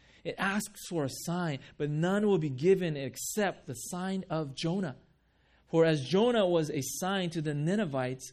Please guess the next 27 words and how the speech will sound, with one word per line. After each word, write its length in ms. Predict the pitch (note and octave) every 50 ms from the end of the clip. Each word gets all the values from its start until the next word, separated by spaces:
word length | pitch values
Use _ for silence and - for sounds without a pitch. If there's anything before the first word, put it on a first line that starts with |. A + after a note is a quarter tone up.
| - _
so 320 | - - - - F3+ F3 E3 -
also 460 | - F#3 G3 G3+ F#3+ - - F3 D#3
will 160 | D3+ D3+ D3+
the 100 | C#3 C3+
Son 380 | C3 - - - E3+ F3+ F#3+ F#3
of 160 | F3 D#3+ C#3+
Man 400 | C#3 D3 D3+ D3+ D#3 D#3 D#3 D#3 - - - - - - - -
be 400 | C3 D3+ C#3+ C#3+ C#3 C3+ C3+ - - - -
to 80 | C3
this 220 | A#2 B2 B2+ A#2 A#2
generation." 800 | - D3+ D3 D3 C#3+ C#3+ D3 D#3 D3+ - - - C3 A#2+ A2+ A#2 A2+ _ _ _ _ _ _ _ _ - _
So 500 | - - - - C#3 C3 B2+ B2 A#2 - _ _ _ _ _ _ _ _ _ _ _
we 100 | D3+ D3+
find 640 | C#3 - _ - F3+ F3 F3+ F3+ F3+ F3 E3 D#3+ D#3 E3 - _ _
Jesus 440 | - E3+ F3+ F3+ D#3+ D#3 C#3 C#3 -
going 340 | - D#3 D#3+ E3 D#3+ D#3
and 220 | D3 C3 B2+ B2+ -
teaching 500 | - - F3+ F3+ E3 - - D3 C#3 C3+ C3
about 380 | - B2+ - C3 B2+ B2+ C3
the 80 | - C#3
Ninevites. 640 | C3 C3+ D3 D#3 D#3 D3+ C#3 C#3 C#3+ C3+ C3 A#2+ -
We 160 | C3+ C#3 D3+
also 480 | D#3+ F3 G3+ F#3+ - - - F#3 E3 D3
know 380 | C#3 C#3+ D3 D3 D3 D3 D3
about, 320 | C#3+ C3+ C#3 C3+ C3 - -
he, 420 | - - D3+ D3+ C#3+ C3+ C3 C3 - - - - - _
uh, 220 | C#3+ C3 B2 -